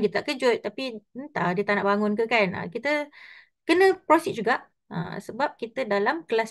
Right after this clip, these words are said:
yang ramai. Okey, so apa lagi yang ada dalam, ah, My S T ni? Macam biasalah tadi, kita boleh nampak kita kena letak R P T kita.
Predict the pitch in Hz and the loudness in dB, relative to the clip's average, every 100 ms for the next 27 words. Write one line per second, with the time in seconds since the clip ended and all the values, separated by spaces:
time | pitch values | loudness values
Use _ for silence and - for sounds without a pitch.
0 | 202 196 190 190 190 196 - _ _ _ | -4 -4 -2 -4 -6 -8 -12 _ _ _
1 | - 226 226 226 196 202 302 370 - - | -6 -4 0 2 2 4 6 8 6 4
2 | 320 311 311 285 269 294 339 254 233 233 | 4 4 4 4 4 4 4 6 6 4
3 | 226 - 202 196 196 208 214 - 247 294 | 2 -2 0 0 -2 -2 -4 -4 -2 2
4 | 427 - - 190 190 196 202 294 302 233 | 2 0 -8 -6 0 0 4 4 4 2
5 | 330 330 214 - 202 202 202 208 214 285 | 0 -2 -8 -10 -2 2 2 2 4 2
6 | - - 208 208 220 202 196 196 - 202 | 2 -6 -6 -2 0 2 2 0 2 2
7 | 190 - 208 - 240 202 202 233 | 0 -4 -6 -4 -4 -4 -2 4